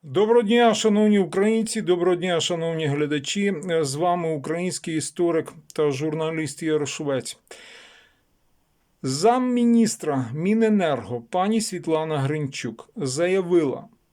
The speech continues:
заявила про те, зробила заяву. До речі, ця заява зараз масово видаляється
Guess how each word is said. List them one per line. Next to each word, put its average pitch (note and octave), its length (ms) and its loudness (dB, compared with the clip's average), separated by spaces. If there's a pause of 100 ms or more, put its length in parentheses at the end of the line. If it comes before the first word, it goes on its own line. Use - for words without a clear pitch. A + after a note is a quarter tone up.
(140)
заявила E3 640 0
про C#3 220 -4
те, F#3+ 260 -2
зробила D3 600 -2
заяву. C#3 680 -2
До D#3 220 -2
речі, D3 320 -2
ця D3+ 280 -4
заява C#3+ 540 -2
зараз C3+ 400 0
масово C#3 600 -4
видаляється B2+ 920 -6